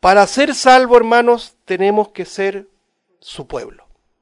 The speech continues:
Y en esta analogía del olivo silvestre y del buen olivo, evidentemente este último, es decir, el olivo de cultivo, el buen olivo, es el pueblo de Dios. Todos los que estén injertados en ese tronco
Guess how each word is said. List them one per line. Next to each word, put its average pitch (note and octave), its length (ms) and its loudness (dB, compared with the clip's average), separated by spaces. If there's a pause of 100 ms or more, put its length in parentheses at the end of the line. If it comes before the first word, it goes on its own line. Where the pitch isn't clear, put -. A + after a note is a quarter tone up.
(840)
Y - 100 -14
en - 60 -6
esta G#3 200 -4
analogía G#3+ 580 0
del G3 140 -4
olivo F#3+ 440 -4
silvestre E3 540 -10
y - 20 -8
del D3+ 140 -10
buen D#3 140 -8
olivo, D#3 520 -12 (440)
evidentemente D3 1040 -14 (100)
este C#3+ 300 -16
último, A#2+ 580 -14
es C3+ 140 -18
decir, C3 420 -20
el C3 140 -20
olivo D3 320 -14
de C#3+ 80 -12
cultivo, C#3 480 -20
el B2 60 -20
buen E3 180 -12
olivo, F#3+ 400 -14 (360)
es F3 400 -16
el C#3+ 160 -18
pueblo C#3 680 -14
de B2+ 100 -20
Dios. A#2+ 380 -20 (440)
Todos F#3 240 -8
los F#3 140 -8
que - 120 -20
estén E3+ 260 -12
injertados D#3 840 -6
en D3+ 120 -16
ese C#3+ 200 -20
tronco E3 560 -14